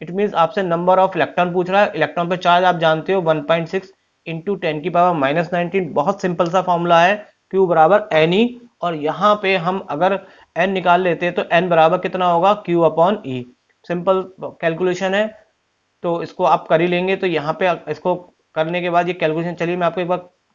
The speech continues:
चल आप कर लीजिएगा, टाइम थोड़ा सा मैं ख़राब क्यों करूँ, ये तो बहुत सिंपल कैलकुलेशन है, करेंगे तो ये इतने इसको कैलकुलेट करके आ जाएगा। और यहाँ पे लॉस्ट क्यों है, क्योंकि बच्चों यहाँ पे पॉजिटिव चार्ज है। देखिए,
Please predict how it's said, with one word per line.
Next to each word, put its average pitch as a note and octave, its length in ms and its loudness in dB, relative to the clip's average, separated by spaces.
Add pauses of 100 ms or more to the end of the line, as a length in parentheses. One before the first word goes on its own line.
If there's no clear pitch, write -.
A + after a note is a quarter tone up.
चल F#3 120 -6
आप F3+ 200 -2
कर F3+ 100 2
लीजिएगा, F3 400 2
टाइम D#3 260 0
थोड़ा D#3 180 0
सा D#3+ 60 -2
मैं E3 120 -2
ख़राब D#3 240 2
क्यों D#3+ 180 -6
करूँ, E3+ 220 -2
ये - 360 -20
तो D#3+ 60 -8
बहुत E3+ 180 -6
सिंपल D#3+ 280 0
कैलकुलेशन D#3+ 480 -2
है, G3+ 220 -6 (220)
करेंगे E3 300 -2
तो F3+ 100 -4
ये F3+ 160 0
इतने F#3 420 -2
इसको - 260 -6
कैलकुलेट D#3+ 480 -2
करके F3 220 -2
आ E3+ 120 4
जाएगा। E3+ 480 4 (320)
और F3 120 0
यहाँ D3+ 460 0
पे G3 100 2
लॉस्ट F3 540 2
क्यों F#3+ 260 -2
है, G3+ 80 -4
क्योंकि F#3 320 -6
बच्चों E3+ 360 -2
यहाँ D#3 220 -2
पे G3 120 -2
पॉजिटिव E3 580 2
चार्ज B2 300 2
है। A#2 100 0
देखिए, E3 500 -2